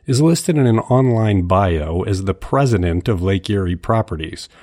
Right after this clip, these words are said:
although he described himself to Cleveland dot com merely as an investor. Barnes said he visited the house on East one hundred and forty-fourth Street twice during the first two weeks of September,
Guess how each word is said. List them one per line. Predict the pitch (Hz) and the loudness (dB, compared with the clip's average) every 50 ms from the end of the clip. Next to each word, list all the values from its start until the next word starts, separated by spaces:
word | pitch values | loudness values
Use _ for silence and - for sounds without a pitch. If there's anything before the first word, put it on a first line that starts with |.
| - _ _ _ _ _ | -20 _ _ _ _ _
although | - 98 95 98 95 | -4 0 2 2 2
he | 92 104 | 2 2
described | 95 98 92 - - - - - - 78 - - | 0 0 -4 -4 -2 -2 -2 -2 -2 -2 -2 -2
himself | 101 92 - - 101 104 107 - - | -2 -2 -2 -4 -6 -6 -8 -10 -12
to | - 101 | -14 -14
Cleveland | - - 110 104 95 98 95 92 | -8 -4 -4 -4 -2 -4 -4 -4
dot | 98 101 - - | -6 -6 -8 -6
com | - - 98 92 87 87 87 92 95 95 95 | -2 -2 0 0 2 2 2 2 2 2 2
merely | 98 95 92 85 85 85 85 | 2 2 2 2 0 0 0
as | 85 82 90 | 0 0 0
an | 87 | 0
investor. | 87 87 87 82 92 95 92 92 - - - - - - _ _ _ _ _ _ _ _ _ _ _ _ | 0 0 2 2 2 2 2 0 -2 -6 -8 -10 -12 -14 _ _ _ _ _ _ _ _ _ _ _ _
Barnes | 127 139 170 202 208 175 - - | 0 0 0 2 0 0 0 0
said | - 151 135 | -2 0 0
he | 113 101 | 0 0
visited | 98 110 135 120 107 98 85 85 80 87 | 2 2 2 2 2 2 0 -2 -4 -6
the | - - | -8 -6
house | 104 95 98 107 104 - - | -4 -4 -4 -4 -6 -2 -2
on | 107 95 95 - | 0 0 0 0
East | - 110 110 - - - - | 0 0 0 0 -4 -8 -6
one | - 87 76 | -4 -2 0
hundred | 113 110 101 104 104 | 2 2 2 0 0
and | 95 90 | -2 -4
forty-fourth | - - - 113 110 101 95 - - - 110 107 - - | -4 -2 -2 0 0 0 -2 -2 -2 -2 0 0 -2 -4
Street | - - - 110 104 101 - _ | -10 -8 -6 -4 -4 -4 -6 _
twice | - - - 147 147 123 98 - - - | -10 -4 0 2 2 2 2 0 -2 -6
during | - 123 110 101 95 95 | -4 -2 0 0 0 -2
the | 98 | -4
first | - - 113 110 104 - - | -4 -2 -2 -2 -2 -2 -4
two | - 123 113 | -2 0 0
weeks | 110 113 110 104 - - | 2 0 -2 -4 -6 -12
of | - - | -14 -12
September, | - - 127 101 - - 110 104 98 95 101 117 135 - | -6 -6 -6 -6 -4 -2 -2 0 0 2 2 0 0 -2